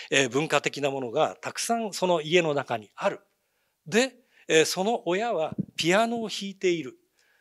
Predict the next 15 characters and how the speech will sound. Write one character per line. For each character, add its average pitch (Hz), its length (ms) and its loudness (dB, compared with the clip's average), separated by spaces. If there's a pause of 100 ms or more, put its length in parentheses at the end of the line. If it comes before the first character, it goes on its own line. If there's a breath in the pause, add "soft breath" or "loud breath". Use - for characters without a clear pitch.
(140)
文 165 220 -2
学 233 240 0
全 226 240 -6
集 120 300 -4
を 170 180 -2
読 139 200 2
み 185 100 -6
こ 214 140 -6
な 214 140 -4
し - 120 -8
て、 170 260 0 (200 loud breath)
「あ、 135 220 0
こ 151 160 -4
の 165 180 0
本、 165 340 0